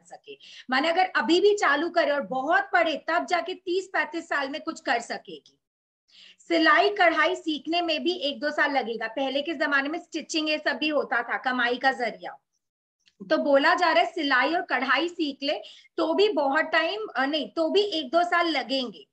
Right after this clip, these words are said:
फिर इतना पैसा भी तो एक समस्या है, माने इन लोगों का फैमिली इतना well off नहीं था, इतने पैसे वाला नहीं था,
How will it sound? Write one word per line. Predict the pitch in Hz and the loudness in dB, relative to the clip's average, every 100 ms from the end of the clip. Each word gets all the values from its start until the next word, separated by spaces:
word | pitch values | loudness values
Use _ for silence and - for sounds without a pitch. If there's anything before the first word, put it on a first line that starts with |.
| _ _ _ - | _ _ _ -2
फिर | 403 | 0
इतना | 381 - 415 | 0 -2 -2
पैसा | 427 330 277 339 | 0 0 0 0
भी | 349 359 | 0 -2
तो | 359 | -4
एक | 359 | -4
समस्या | 320 269 277 330 311 | -6 -6 -8 -6 -4
है, | 220 202 | -4 -2
माने | 240 262 | -2 0
इन | 302 | 0
लोगों | 277 285 | 0 0
का | 320 | 0
फैमिली | 320 262 285 | 0 0 -2
इतना | 294 311 | -4 -4
well | 269 247 | -4 -2
off | 294 370 | 0 0
नहीं | 277 254 277 285 | 0 0 0 0
था, | 254 | -4
इतने | 220 233 302 | -4 -6 -6
पैसे | 302 240 294 | -2 -4 -2
वाला | 294 285 330 415 | -2 0 2 2
नहीं | 285 254 294 311 | 2 0 0 0
था, | 269 - | -2 -6